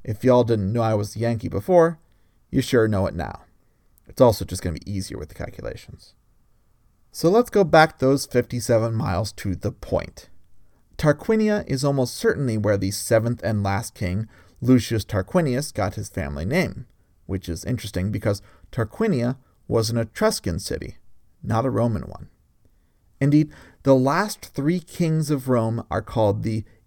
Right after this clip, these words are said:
Etruscan kings, which is made especially interesting because Etruria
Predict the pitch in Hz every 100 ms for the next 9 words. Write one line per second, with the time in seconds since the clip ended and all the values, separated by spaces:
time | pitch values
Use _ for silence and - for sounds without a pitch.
0 | - 127 - 180 117 - - 92 60 -
1 | 220 170 135 180 - - _ _ _ -
2 | 226 190 175 147 127 - 226 240 131 110
3 | - - 90 139 - _ _ - 110 123
4 | 107 - _ 113 101 247 226 117 110 135